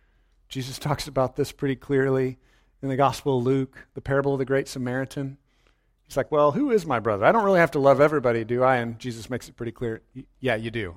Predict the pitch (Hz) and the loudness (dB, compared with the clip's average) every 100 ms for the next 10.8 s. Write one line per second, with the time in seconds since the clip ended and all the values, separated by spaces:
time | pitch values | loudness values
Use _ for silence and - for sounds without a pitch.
0 | 117 - 175 180 190 180 170 135 180 202 | -6 2 4 6 8 10 8 4 0 -2
1 | - - 139 143 131 120 110 110 92 90 | -8 -10 2 4 6 4 2 -2 -8 -10
2 | 95 _ - - - _ _ _ 165 185 | -14 _ -20 -20 -20 _ _ _ -4 0
3 | 226 - - 175 180 147 113 - 120 120 | 2 0 2 4 4 0 -6 -4 -2 2
4 | 113 113 - _ _ 214 147 131 147 156 | 2 0 -6 _ _ -10 -8 0 0 2
5 | 180 170 - _ _ _ 123 117 131 123 | 0 -2 -4 _ _ _ -8 -4 -6 -6
6 | - 101 95 92 82 - _ _ _ _ | -6 -6 -6 -8 -12 -20 _ _ _ _
7 | _ _ _ _ _ _ _ _ _ _ | _ _ _ _ _ _ _ _ _ _
8 | - 143 139 175 190 202 190 156 139 123 | -10 -8 -8 -6 -2 -2 0 0 0 -2
9 | 104 113 - 127 - 143 - 170 - 147 | 0 0 0 -8 0 -2 0 -6 -4 -6
10 | 123 123 120 110 98 95 87 85 | -4 -6 -6 -8 -8 -8 -12 -18